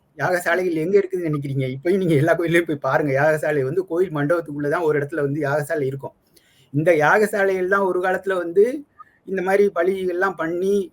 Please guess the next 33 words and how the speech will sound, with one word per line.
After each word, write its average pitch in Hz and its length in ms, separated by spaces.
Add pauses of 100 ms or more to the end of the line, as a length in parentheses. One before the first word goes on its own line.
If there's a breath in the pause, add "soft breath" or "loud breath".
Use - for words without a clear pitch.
(160)
அந்த 156 280
மிருகங்களை 165 420
எல்லாம் 170 180
பலியிட்டு 160 480
நடத்தினத 156 680
இடமா 156 340
இருந்திருக்கு. 143 520
அது 120 180
சுருக்கி 196 320
சுருக்கி - 240
என்ன 190 200
பண்ணிட்டாங்கன்னா, 170 320
ஒரு 156 220
பீரியட்ல 170 300
வந்து 147 500 (320 soft breath)
பலிபீடம்னு 208 500
சொல்லி 190 200
ஒரு 185 180
சின்ன 185 300
ஒரு 175 220
பேருக்காக 170 460
அந்த 170 180
இடத்துல 156 220
வந்து 160 260
ஒரு, 143 340 (320 soft breath)
அ, 139 420
ஒரு 139 240
சின்ன 147 340
ஒரு 131 300 (280)
கல்லுல 147 280
செஞ்ச 143 380
ஒரு, 127 300 (200)
அ, 127 40